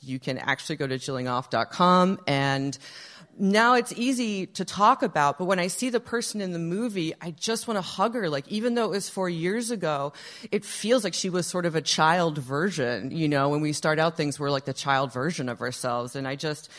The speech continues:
I really wanna, I really wanna hug her. And I want to let her know in that moment, that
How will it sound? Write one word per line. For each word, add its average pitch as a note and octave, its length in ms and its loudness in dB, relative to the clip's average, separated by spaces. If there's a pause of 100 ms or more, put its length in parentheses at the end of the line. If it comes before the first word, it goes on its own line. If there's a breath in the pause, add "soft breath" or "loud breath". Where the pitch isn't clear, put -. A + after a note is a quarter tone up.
(280 loud breath)
I E3 40 0
really F3+ 340 4
wanna, E3 520 0
I - 40 -4
really B3+ 260 2
wanna A#3+ 180 4
hug F3 280 2
her. A#2+ 260 0 (260 loud breath)
And F#3+ 80 0
I F3+ 40 4
want F#3+ 440 4
to G3+ 120 -2
let F3+ 120 4
her E3 100 0
know D3+ 500 -2 (640)
in G#3+ 140 4
that F3+ 160 4
moment, E3 600 2
that D3 200 -2